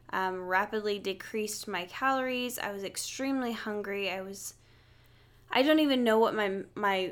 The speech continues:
macro ratios were at the time, but I'm sure it was just awful. Um, I think I was still, like, twenty gram, twenty, twenty-five grams total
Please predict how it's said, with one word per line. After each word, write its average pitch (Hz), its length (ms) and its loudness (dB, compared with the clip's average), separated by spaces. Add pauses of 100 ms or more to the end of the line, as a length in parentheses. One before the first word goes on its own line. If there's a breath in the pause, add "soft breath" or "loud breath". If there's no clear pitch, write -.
macro 208 580 2
ratios 202 680 0
were 220 120 0
at 214 160 0
the 214 60 -10
time, 214 320 -4
but 208 80 -4
I'm 185 140 -4
sure 190 220 -4
it 180 60 -4
was - 180 -6
just 180 220 -10 (160)
awful. 247 500 -4 (200)
Um, 202 180 -4
I 185 120 -2
think 214 240 -6
I 196 80 2
was 196 160 -2
still, 196 240 -4
like, 180 300 -2 (1080)
twenty 202 480 -6
gram, 202 800 -2
twenty, 240 360 -4
twenty-five 214 440 -4
grams 196 300 -4
total 202 300 -6